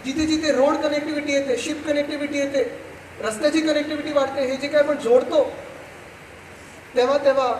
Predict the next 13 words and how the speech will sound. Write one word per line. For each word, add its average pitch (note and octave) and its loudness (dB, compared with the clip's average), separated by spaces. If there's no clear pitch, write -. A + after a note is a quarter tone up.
तिथे B3+ 0
एमआयडीसी C4 0
वाढते, A#3 0
तिथे A#3 -4
नवीन A#3 -4
रोजगार G3+ 0
उपलब्ध B3 0
होऊ A3+ 4
शकतात, A3+ -2
आयटी A3 -4
हब C4 2
होऊ A#3 -4
शकतात, A#3 0